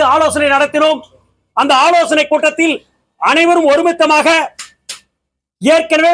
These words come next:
மாநாட்டில் நிறைவேற்றப்பட்ட தீர்மானங்கள், பி எஸ் எல் நிறுவனத்தில் முதலீடு செய்த பணத்தை உடனடியாக முதலும் வட்டியும் சேர்த்து திரும்ப வழங்கப்பட வேண்டும். விவசாயிகளுடைய பிரதான கோரிக்கையாக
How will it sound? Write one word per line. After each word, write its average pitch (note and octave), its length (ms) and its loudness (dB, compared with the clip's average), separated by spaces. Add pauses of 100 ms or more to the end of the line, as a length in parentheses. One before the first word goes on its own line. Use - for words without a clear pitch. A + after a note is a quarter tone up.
மாநாட்டில் D#4+ 500 0 (720)
நிறைவேற்றப்பட்ட E4 640 0 (120)
தீர்மானங்கள், D#4+ 520 0 (1120)
பி D4 80 2 (120)
எஸ் E4 180 -2
எல் D4 140 -2
நிறுவனத்தில் E4 480 0
முதலீடு E4+ 380 0
செய்த D4+ 180 0 (100)
பணத்தை D#4+ 300 0 (920)
உடனடியாக E4+ 640 0
முதலும் E4 400 0
வட்டியும் E4 380 -2
சேர்த்து D#4+ 260 -2 (100)
திரும்ப D#4+ 260 -2
வழங்கப்பட D#4 420 0 (100)
வேண்டும். D#4+ 280 -2 (560)
விவசாயிகளுடைய E4 720 2 (640)
பிரதான E4+ 320 2 (140)
கோரிக்கையாக D#4 520 0